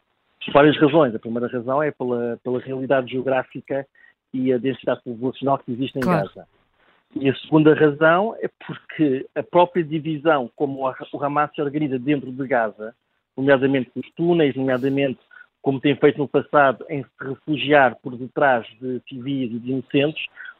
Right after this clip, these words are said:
Speaker 1: torna quase impossível essa vontade do Primeiro-Ministro, que, aliás, já foi expressa, até segundo um amigo meu me disse on-, me dizia ontem, em dois mil e nove.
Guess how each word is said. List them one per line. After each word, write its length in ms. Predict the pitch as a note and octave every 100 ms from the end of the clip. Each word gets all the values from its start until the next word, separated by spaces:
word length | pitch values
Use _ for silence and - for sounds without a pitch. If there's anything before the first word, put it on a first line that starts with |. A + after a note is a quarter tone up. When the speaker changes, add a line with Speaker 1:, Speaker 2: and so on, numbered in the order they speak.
| -
Speaker 1:
torna 240 | D3+ C#3
quase 340 | - D#3+ D3+
impossível 540 | D#3 - - D#3+ D3+ D3+
essa 160 | C#3+ C#3
vontade 300 | C3+ C3+ B2
do 60 | A#2+
Primeiro-Ministro, 460 | D3 C#3+ D#3 -
que, 60 | D3+
aliás, 300 | D#3 D#3 F#3 - _ - -
já 140 | C3+ C#3
foi 140 | -
expressa, 600 | D3 - D#3+ D#3 C3 B2
até 160 | B2 B2+ -
segundo 340 | - C#3 A#2
um 320 | A#2+ A2+ A2 A2+
amigo 220 | C3 C3
meu 120 | D#3
me 120 | C3
disse 160 | A#2+ A#2+ C#3
on-, 160 | D3 - D3+ D#3
me 120 | C#3
dizia 280 | C3 C3 C#3
ontem, 260 | C#3 D3
em 40 | D#3+
dois 180 | D#3
mil 140 | D3 C#3
e 40 |
nove. 220 | C3+ B2+